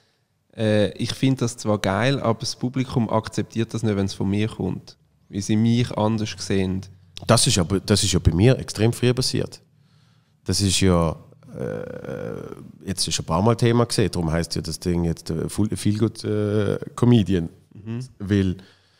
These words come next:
Speaker 2: das hast du ja mitgekriegt, ich habe dir zum Teil auch die Jokes geschickt. Ich kann extrem schwarzen Humor schreiben.
Speaker 1: Mhm.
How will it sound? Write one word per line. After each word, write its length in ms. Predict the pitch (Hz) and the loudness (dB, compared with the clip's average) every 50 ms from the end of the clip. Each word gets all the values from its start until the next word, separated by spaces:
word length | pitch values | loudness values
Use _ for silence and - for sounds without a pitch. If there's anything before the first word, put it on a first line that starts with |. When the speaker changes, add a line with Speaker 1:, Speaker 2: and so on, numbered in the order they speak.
| _ _ _ - | _ _ _ -8
Speaker 2:
das 140 | - - 165 | -6 -4 -2
hast 140 | 160 - | 0 2
du 60 | - 175 | 2 4
ja 60 | 185 | 6
mitgekriegt, 440 | 202 226 240 - - 294 285 - - | 6 6 4 4 0 -2 -2 -2 -2
ich 60 | - | -4
habe 140 | 160 156 85 | -2 -2 -2
dir 80 | 80 | -2
zum 160 | - - 85 | -4 -4 -4
Teil 200 | 80 82 82 87 | -2 -2 -2 0
auch 140 | 82 82 82 | -2 -2 -2
die 100 | - 85 | -4 -4
Jokes 380 | 80 - - 87 87 85 - - | -4 -2 -2 -2 -2 -2 -4 -4
geschickt. 340 | - - 147 147 - - - - - - - - - - _ _ | -2 0 0 -2 -2 -8 -20 -20 -20 -20 -20 -20 -20 -20 _ _
Ich 180 | - 151 - - | -2 -2 -2 -2
kann 260 | - 92 87 85 82 | -2 -2 0 0 0
extrem 480 | 90 - - - 107 110 120 135 139 139 - - - - - | -2 -4 -4 0 0 2 4 4 2 0 -2 -8 -16 -14 -12
schwarzen 480 | - - - 117 110 120 - 139 123 | -6 0 2 2 2 4 4 4 4
Humor 520 | 123 123 123 117 117 117 120 123 123 123 - - _ _ _ _ _ _ | 6 6 6 6 6 4 4 2 2 -2 -6 -16 _ _ _ _ _ _
schreiben. 420 | - - 160 170 120 - 85 - - - _ _ - 104 98 | -2 2 6 6 6 6 4 2 0 -8 _ _ -20 -12 -6
Speaker 1:
Mhm. 240 | 110 110 117 131 | -4 -4 -2 -4